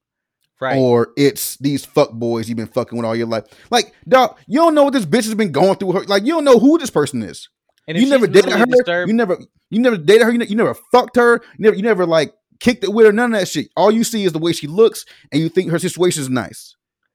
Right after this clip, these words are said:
Speaker 1: If she's mentally disturbed enough, she's gonna believe you when you say it wasn't her. And then you're repeating that cycle where she needs to get her mental right, and you just
Speaker 2: Yeah.
Speaker 1: block that progress, bruh. Um,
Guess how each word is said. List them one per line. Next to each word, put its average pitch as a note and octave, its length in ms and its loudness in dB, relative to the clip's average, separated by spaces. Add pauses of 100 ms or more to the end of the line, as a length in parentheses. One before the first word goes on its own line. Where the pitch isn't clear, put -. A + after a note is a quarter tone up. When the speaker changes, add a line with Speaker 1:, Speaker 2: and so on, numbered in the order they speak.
Speaker 1:
If C#3 120 -14
she's G#3+ 220 -12
mentally G3+ 320 -6
disturbed E3 440 -10
enough, B2+ 220 -14
she's D3+ 180 -18
gonna D#3+ 200 -10
believe C3+ 520 -10
you A#2+ 220 -12
when A#2 220 -14
you C3 120 -12
say C3+ 240 -10
it A2 100 -12
wasn't G#2 360 -14
her. G2 240 -14 (1120)
And C3 180 -10
then D#3+ 240 -6
you're C3+ 200 -10 (180)
repeating E3+ 680 -8
that D#3+ 200 -6
cycle C3 640 -8 (200)
where C3+ 140 -8
she F3 200 -12
needs D#3 240 -10
to D3 80 -12
get B2+ 220 -8
her B2+ 100 -6
mental B2+ 380 -12
right, G2+ 360 -10
and A#2+ 220 -14
you C3+ 100 -10
just B2 300 -14
Speaker 2:
Yeah. B2 80 -6
Speaker 1:
block B2+ 320 -6
that A2+ 180 -10
progress, G2 540 -10
bruh. F#2+ 320 -12 (420)
Um, C3 420 -12